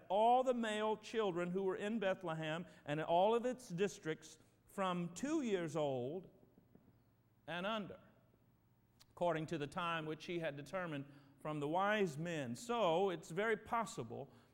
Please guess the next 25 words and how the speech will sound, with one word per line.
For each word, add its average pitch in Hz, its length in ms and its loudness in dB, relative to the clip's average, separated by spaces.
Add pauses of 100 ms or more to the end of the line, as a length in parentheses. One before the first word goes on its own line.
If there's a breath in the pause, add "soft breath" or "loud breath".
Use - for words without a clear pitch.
(140 loud breath)
that - 400 0 (360)
a 151 60 -2
two-year 240 720 0 (180)
period 220 320 2
of 160 120 -4
time 165 580 -2
could 220 220 0
have 170 240 0
lapsed - 720 0 (460)
before 160 440 0
the 147 80 -2
wise 165 420 -4
men 131 340 -6
even 139 440 -4 (180)
came 170 320 -4
to 202 220 2
the 156 100 2
house 160 680 0 (260 soft breath)
where 147 160 -4
they 147 140 0
fi-, 160 340 -4 (120)
where 160 180 -2
they 151 100 -4
found 151 380 -6
Jesus. 151 560 -10